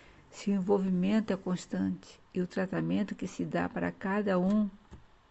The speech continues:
não é o mesmo que se estabelece para o outro. Em contrapartida, cada um é um. E não dá para controlar o que o outro sente ou fala.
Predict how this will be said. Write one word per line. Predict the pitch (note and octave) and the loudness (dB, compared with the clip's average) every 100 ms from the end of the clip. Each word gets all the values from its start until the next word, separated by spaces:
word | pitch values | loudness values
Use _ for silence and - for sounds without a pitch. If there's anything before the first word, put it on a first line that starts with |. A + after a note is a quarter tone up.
| _ - | _ 4
não | A#3 A3+ | 8 8
é | F#3+ | 6
o | |
mesmo | F3 E3 C#3+ D3 F#3+ | 2 0 -2 -4 -12
que | - - | -12 -10
se | G3 | -10
estabelece | - F3 E3+ F3 F3 - | -6 -4 -2 -2 -4 -4
para | E3 F3+ | -2 0
o | |
outro. | D#3+ E3+ - - - - - - - - - - - - - - - _ - - - - - - - - | -2 -4 -8 -18 -20 -20 -20 -20 -20 -20 -20 -20 -20 -20 -20 -20 -20 _ -20 -20 -20 -20 -20 -20 -20 -6
Em | F#3 | -2
contrapartida, | F#3 F#3+ F#3+ F3+ F3 - - G#3+ F#3+ G#3 - - - - | 0 2 0 0 0 -2 -2 0 0 -6 -10 -20 -20 -6
cada | F#3+ E3+ G3+ | -2 0 2
um | F#3+ G#3+ B3 - - - - _ - - | 4 4 2 0 -18 -20 -20 _ -18 -2
é | A3+ | 2
um. | G#3+ E3+ - - - - - - - - - - - - - - _ _ - | 2 0 -6 -18 -20 -20 -20 -20 -20 -20 -20 -20 -20 -20 -20 -20 _ _ -2
E | G3 | 2
não | G3+ A#3 | 4 4
dá | A3+ G3 | 4 0
para | G3 F3 | -2 -4
controlar | E3+ F#3+ F3 F#3+ F3 E3+ F3 G3 | -2 -4 -2 -2 0 -2 -2 -4
o | |
que | G#3 - | -8 -4
o | F3 | -2
outro | - F3+ F3 | -2 -2 -6
sente | - - - F#3+ F#3+ - - - - - | -8 -6 -4 -4 -6 -16 -20 -20 -20 -14
ou | A#3 | -10
fala. | F3+ - F3 D#3+ - | -10 -6 -4 -4 -6